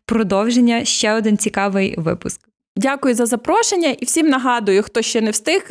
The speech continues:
Speaker 2: здійснити свій профілактичний чекап в гінеколога.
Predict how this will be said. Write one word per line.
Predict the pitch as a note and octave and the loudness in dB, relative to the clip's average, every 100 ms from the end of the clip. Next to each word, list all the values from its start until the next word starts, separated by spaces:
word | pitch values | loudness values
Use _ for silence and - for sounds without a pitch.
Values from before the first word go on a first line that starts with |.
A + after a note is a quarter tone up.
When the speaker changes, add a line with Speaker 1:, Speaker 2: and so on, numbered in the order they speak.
| - | -4
Speaker 2:
здійснити | G#3 A#3 C4 D#4+ C#4 | 0 0 2 0 0
свій | - A3+ C4+ | -2 -2 -2
профілактичний | C#4 A#3+ - A3+ A3 - C4+ C4 A3+ | -2 -6 -2 -2 -2 -4 -4 0 0
чекап | G#3+ G3+ A3 G#3+ F#3 | 0 -2 -2 -2 -4
в | |
гінеколога. | F3+ F#3 E3+ D#3+ D3 E3 | -4 -2 -2 0 0 -2